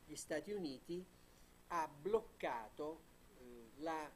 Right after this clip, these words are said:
diffusione in Francia del documentario Il dolore e la pietà di Marcelo Fulus, che parlava proprio del collaborizio-, del collaborazionismo della popolazione civile francese,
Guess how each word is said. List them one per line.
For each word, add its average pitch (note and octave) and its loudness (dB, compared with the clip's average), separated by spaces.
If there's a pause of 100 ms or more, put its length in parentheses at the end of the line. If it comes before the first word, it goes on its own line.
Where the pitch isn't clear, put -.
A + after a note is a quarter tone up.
diffusione F3+ 0
in C#3 -4
Francia C#3 2
del B2+ -8
documentario C#3+ 2
Il A#2+ -10
dolore D#3 0
e - 2
la D3 0
pietà E3 2
di B2+ -4
Marcelo D3+ 0
Fulus, D#3+ -6 (480)
che E3+ -2
parlava F3+ 4
proprio E3+ 2
del C#3+ -4
collaborizio-, D3+ -2
del D3 -2
collaborazionismo F3 0 (220)
della E3+ -2
popolazione F3 0
civile G#3+ 4
francese, D3 2